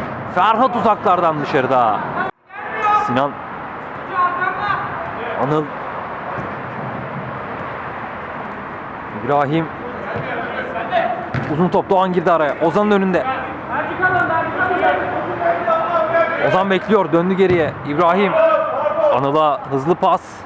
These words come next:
Doğan uzaklaştırdı. Yalçın. Onur.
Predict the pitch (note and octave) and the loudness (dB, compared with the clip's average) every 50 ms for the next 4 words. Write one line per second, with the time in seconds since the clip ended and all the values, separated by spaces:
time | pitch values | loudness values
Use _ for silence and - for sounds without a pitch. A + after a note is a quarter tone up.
0 | - - - - - - - - - - - - - - - - - - - - | -12 -10 -10 -10 -10 -12 -14 -16 -16 -16 -16 -16 -16 -18 -18 -16 -16 -16 -16 -16
1 | - - - - - - - - - - - - C#3+ C#3 D3+ D#3 D3+ C#3 D#3+ D3+ | -16 -16 -16 -14 -14 -14 -14 -14 -14 -14 -6 -2 2 2 2 2 2 2 0 0
2 | - - D#3 C#3+ C#3+ - - D3+ C#3+ C#3 D3+ E3 F3 F#3 F3 - B2+ C3+ B2+ C3 | 2 2 0 0 0 0 -2 -2 0 2 4 4 4 4 2 0 2 2 2 2
3 | C3 - - E3 F3 F#3 - - - - - - - - - - - - - E5+ | 2 0 0 0 0 0 -2 -6 -8 -8 -4 -4 -4 -4 -4 -6 -6 -6 -6 -6
4 | - - F#5+ - - - - - - - - - - - - - - - - - | -6 -4 -4 -4 -4 -6 -8 -8 -8 -8 -8 -8 -6 -6 -4 -4 -4 -4 -4 -4
5 | - - - - - A#2+ B2 C3 D3 D#3+ F3 | -4 -4 -6 -4 -2 0 0 2 2 2 0